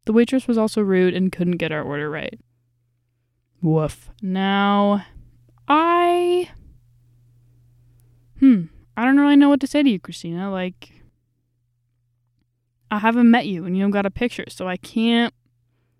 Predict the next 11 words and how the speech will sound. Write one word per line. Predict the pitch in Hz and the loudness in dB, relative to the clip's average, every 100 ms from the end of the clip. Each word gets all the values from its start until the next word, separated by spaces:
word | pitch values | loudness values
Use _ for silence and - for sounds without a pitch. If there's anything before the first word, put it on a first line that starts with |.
| _ - | _ -6
I'm | 220 | 0
always | 247 277 262 | 2 2 2
a | |
little | 262 254 233 | 2 0 0
bit | 226 - | -2 -4
salty | - 220 220 214 190 185 - - | -4 -2 -2 -6 -6 -8 -8 -6
at | 175 - | -6 -6
the | 180 180 180 175 175 - _ _ _ _ _ | -10 -8 -8 -8 -8 -10 _ _ _ _ _
one-star | 185 196 196 196 202 190 | -4 0 0 -2 -4 -4
reviews | 180 170 175 220 277 269 | -4 -4 -2 0 0 -2
because | 277 262 - 214 208 202 | -6 -6 -4 0 2 0